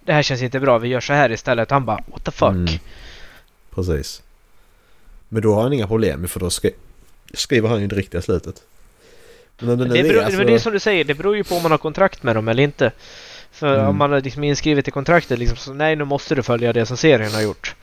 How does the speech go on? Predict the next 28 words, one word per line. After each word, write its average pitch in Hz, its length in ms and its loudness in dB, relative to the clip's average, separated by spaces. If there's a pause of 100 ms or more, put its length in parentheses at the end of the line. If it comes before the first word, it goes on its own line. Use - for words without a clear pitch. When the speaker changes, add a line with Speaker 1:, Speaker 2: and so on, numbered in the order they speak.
(400)
Speaker 1:
För - 140 -6
att 127 80 -6
serien 135 360 2
Speaker 2:
Ja. - 60 4
Speaker 1:
ska 123 160 2
vara 110 380 -2
aktuell." 113 560 -2 (1040)
Speaker 2:
Precis. 78 520 -6 (1700)
Men 110 120 -2
sen 110 140 0
är 98 160 0
det, 95 80 -4
vem 120 240 0
fan, 127 280 2
alltså 120 180 -6
vem, 135 180 0
vem 139 140 0
bryr 104 280 2
sig? 95 280 -4
Han 131 180 2
skriver 127 240 2
inte - 120 -4
klart - 380 -2
det, 95 100 -4
skit 131 360 -2
i 104 160 2
det 127 80 -2
Speaker 1:
Nej. 113 100 -2